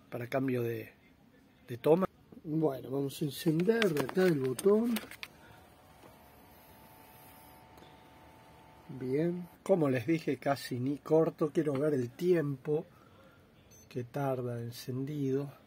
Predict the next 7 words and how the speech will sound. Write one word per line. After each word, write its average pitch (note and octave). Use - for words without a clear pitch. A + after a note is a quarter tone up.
esta A#2
P B2+
C C#3+
Ryzen B2+
dos A2+
mil A#2+
setecientos C3+